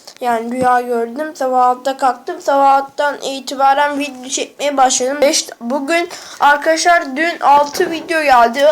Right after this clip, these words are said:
Bu altı videoda depolamadı.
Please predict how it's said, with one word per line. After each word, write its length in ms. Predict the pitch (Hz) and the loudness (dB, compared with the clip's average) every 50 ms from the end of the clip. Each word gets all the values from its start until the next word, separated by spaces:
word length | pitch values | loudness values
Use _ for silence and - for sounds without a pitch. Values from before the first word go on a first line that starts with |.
| 285 - - | 4 2 -2
Bu 280 | 233 240 285 320 311 - - | -4 -2 0 0 0 0 2
altı 480 | - 277 294 294 294 - - - 339 | 4 6 6 4 4 2 -4 -4 -4
videoda 520 | 311 302 247 233 254 254 254 302 311 294 254 | -4 -6 -6 -6 -6 0 2 2 2 2 2
depolamadı. 1500 | 277 277 277 277 302 294 277 285 285 285 285 302 302 277 233 - - - _ _ _ _ _ _ 233 254 285 311 | -2 -2 -2 0 -2 -2 -2 -2 -4 -2 0 0 2 0 0 -4 -8 -20 _ _ _ _ _ _ -2 0 0 0